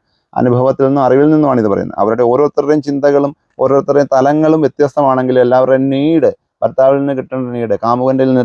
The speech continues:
കിട്ടേണ്ട നീഡൊക്കെ, ഏഹ്, ഏകദേശം ഒരേപോലെയാണ്. അവരെ കേട്ടിരിക്കാൻ ഒരാൾ, അവരോട് സംസാരിക്കാൻ ഒരാൾ, അവരുടെ ഇഷ്ടങ്ങൾ കേൾക്കാൻ ഒരാൾ, അവർ പറയുന്ന സ്ഥലത്തേക്ക്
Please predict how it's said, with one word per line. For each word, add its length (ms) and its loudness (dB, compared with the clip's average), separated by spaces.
കിട്ടേണ്ട 320 -2
നീഡൊക്കെ, 500 0
ഏഹ്, 340 -2
ഏകദേശം 540 2
ഒരേപോലെയാണ്. 640 2
അവരെ 280 2
കേട്ടിരിക്കാൻ 540 0
ഒരാൾ, 260 2
അവരോട് 300 0
സംസാരിക്കാൻ 580 0
ഒരാൾ, 260 2
അവരുടെ 280 0
ഇഷ്ടങ്ങൾ 420 0
കേൾക്കാൻ 380 0
ഒരാൾ, 220 2
അവർ 180 2
പറയുന്ന 320 0
സ്ഥലത്തേക്ക് 480 -2